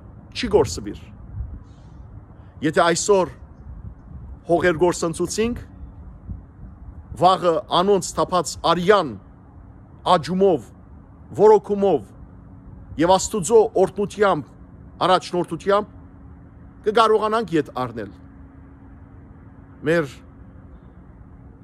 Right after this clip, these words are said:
դժբախտաբար շրջ-, մեզ շրջապատող երկիրները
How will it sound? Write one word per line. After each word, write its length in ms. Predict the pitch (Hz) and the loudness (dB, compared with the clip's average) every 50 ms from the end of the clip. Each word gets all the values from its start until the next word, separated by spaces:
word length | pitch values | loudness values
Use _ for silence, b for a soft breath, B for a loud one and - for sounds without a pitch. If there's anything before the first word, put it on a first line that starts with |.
| - - | -20 -20
դժբախտաբար 760 | - - 131 - - 190 185 - 185 170 - 180 175 175 165 151 - - - - - - - - - - - - - - - - - - - - - - - - - | -16 -16 -6 0 0 0 2 2 0 0 2 2 2 2 0 -4 -14 -20 -20 -20 -20 -20 -20 -20 -20 -20 -20 -20 -20 -20 -20 -20 -20 -20 -20 -20 -20 -20 -20 -20 -20
շրջ-, 400 | - - - 202 190 180 - - | -12 -2 2 2 2 0 0 -4
մեզ 240 | 156 180 196 180 - | -2 0 0 0 0
շրջապատող 640 | - 185 - - 185 170 180 175 165 202 208 170 170 | -2 -2 0 0 0 2 2 4 4 4 4 2 2
երկիրները 760 | 147 156 175 175 151 135 175 175 160 170 208 220 208 180 | 0 0 0 0 -2 -4 -6 -6 -2 -2 0 2 2 0